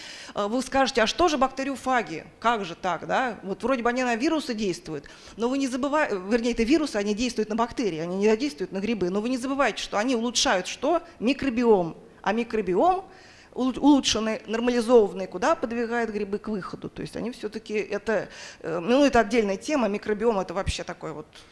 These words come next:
э, тема, которая, я не знаю, может быть, наверное, часами о этом говорить. Это очень интересно, это очень перспективно. Щас активно проходит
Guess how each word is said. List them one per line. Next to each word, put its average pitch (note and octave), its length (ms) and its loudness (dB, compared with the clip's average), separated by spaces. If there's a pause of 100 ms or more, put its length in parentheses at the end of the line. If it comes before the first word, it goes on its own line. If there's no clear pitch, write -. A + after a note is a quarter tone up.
(480)
э, E3 200 -14
тема, G#3+ 320 -2
которая, G3 440 -2
я G#3 40 -2
не F#3+ 120 -6
знаю, F#3 160 -6
может F3+ 200 -10
быть, E3+ 120 -10
наверное, F3+ 200 -8
часами - 280 -8
о - 40 -10
этом F3 220 -14
говорить. A3+ 340 -6
Это A#3 160 0
очень A#3+ 260 -2
интересно, G#3 420 -2
это G#3+ 120 -2
очень - 160 -4
перспективно. C#4 720 -4 (280)
Щас B3 280 2 (120)
активно F#3 580 -4 (260)
проходит F#3+ 480 -2